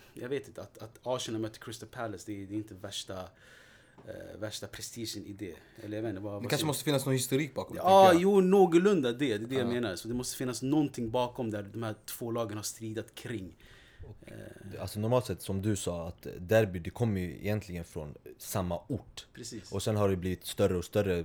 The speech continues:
Speaker 3: liksom, s-, från samma län, eller
Speaker 1: Exakt,
Speaker 3: sen har det
Speaker 1: re-,
Speaker 3: gått till
Speaker 1: re-,
Speaker 3: samma
Speaker 1: region.
Speaker 3: s-,
Speaker 1: Så
Speaker 3: exakt,
Speaker 1: det,
Speaker 3: region
Speaker 1: det, det bara
Speaker 3: och
Speaker 1: sträcker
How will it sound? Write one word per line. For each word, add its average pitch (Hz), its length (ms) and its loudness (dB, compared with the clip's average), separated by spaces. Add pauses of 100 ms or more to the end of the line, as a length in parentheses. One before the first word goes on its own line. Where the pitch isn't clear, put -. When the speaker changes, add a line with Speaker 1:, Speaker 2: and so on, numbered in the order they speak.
(160)
Speaker 3:
liksom, 90 220 -10
s-, - 160 -12 (180)
från 87 200 -8
samma 80 260 -8
län, 87 520 -4
eller 80 220 -6
Speaker 1:
Exakt, 139 100 -4
Speaker 3:
sen 104 200 2
har 104 60 0
det 104 60 2
Speaker 1:
re-, 92 40 -2
Speaker 3:
gått 101 80 2
till 147 140 4
Speaker 1:
re-, 151 120 4
Speaker 3:
samma 156 180 4
Speaker 1:
region. 131 340 6
Speaker 3:
s-, 90 60 -8
Speaker 1:
Så - 80 2
Speaker 3:
exakt, - 220 4
Speaker 1:
det, - 60 4
Speaker 3:
region 101 160 2 (100)
Speaker 1:
det, 202 60 4
det - 60 4
bara 165 100 4
Speaker 3:
och 151 60 2
Speaker 1:
sträcker 156 360 -2